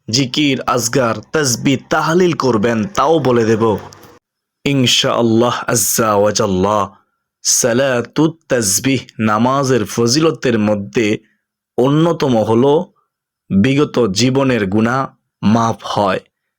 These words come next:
এবং অনেক সওয়াব লাভ হয়।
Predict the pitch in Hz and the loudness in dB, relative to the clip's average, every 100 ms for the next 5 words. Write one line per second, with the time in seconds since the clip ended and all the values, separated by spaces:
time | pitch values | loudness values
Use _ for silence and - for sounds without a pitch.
0 | _ - 110 120 139 156 185 _ _ _ | _ -6 -2 0 0 -2 -6 _ _ _
1 | - 117 147 165 - 143 117 135 143 120 | -4 0 0 -2 -2 0 0 2 0 0
2 | 110 98 92 107 104 | 0 0 -2 0 0